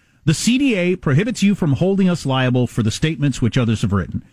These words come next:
You can always sue the author if you want, but you can't sue Ripoff Report just because we provide a forum for speech. With that impunity, Ripoff Report and its ilk are will-, this is back to the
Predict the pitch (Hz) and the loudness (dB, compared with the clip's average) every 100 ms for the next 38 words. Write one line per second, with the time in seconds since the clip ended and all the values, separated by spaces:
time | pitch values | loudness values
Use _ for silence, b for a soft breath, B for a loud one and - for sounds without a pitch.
0 | b 127 143 151 190 160 - 165 120 160 | b 0 0 0 0 0 0 0 2 0
1 | 269 277 220 220 175 165 170 151 165 139 | 0 0 0 2 2 0 -4 -6 -4 -2
2 | 190 143 - 131 175 139 113 120 104 135 | -2 -2 0 0 0 -2 -2 -2 0 -2
3 | 120 151 135 135 117 127 139 110 110 107 | -2 -2 0 0 2 0 0 0 0 -2
4 | - 104 98 101 107 - - 233 - - | 0 0 2 0 -2 -2 -2 -2 -4 -16
5 | b b b - 139 175 180 147 143 277 | b b b -2 0 0 -2 0 0 0
6 | 302 202 180 277 262 190 160 - 143 170 | 0 2 2 0 -2 -2 0 0 0 0
7 | 160 151 123 202 226 208 170 147 160 233 | 0 0 -2 -2 -2 -2 0 2 0 0
8 | 151 160 123 110 117 117 - 107 104 | -2 -2 -2 -2 -2 -2 0 0 0